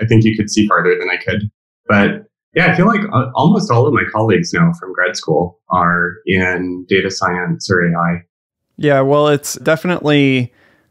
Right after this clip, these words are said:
Speaker 2: very competitive in terms of, like, tenure track physics positions right now. But the demand for A I talent and data science talent is so huge that,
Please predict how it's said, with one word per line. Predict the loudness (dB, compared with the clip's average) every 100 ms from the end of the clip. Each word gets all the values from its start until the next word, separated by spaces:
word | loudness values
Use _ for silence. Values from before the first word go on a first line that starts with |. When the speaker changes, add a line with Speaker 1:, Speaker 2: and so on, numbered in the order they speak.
| -16
Speaker 2:
very | -8 -2 2 2 4 2
competitive | 0 -2 0 2 2 4 2 2
in | 0 -2
terms | 0 0 0 2
of, | 0 0
like, | 0 0 0 -4
tenure | -2 0 0
track | 0 0 0 -2
physics | -2 -2 -2 -4 -10 -14
positions | -8 -2 -2 -2 -2 -2 -2 -2
right | 0 0
now. | 0 -2 0 -2 -4
But | -2 -2 0
the | 2 4 2
demand | 0 0 2 2 2 2 0 -2
for | -2 2 2 2 0 0
A | 0 2
I | 2 2 2 2 2 0 -4 -10
talent | -4 0 2 2
and | 2
data | 2 2 0
science | 0 -2 -2 -4
talent | -2 -2 -4
is | -4
so | -4 0 2 2 2 -2
huge | -8 -4 0 0 -2 -4
that, | -2 -2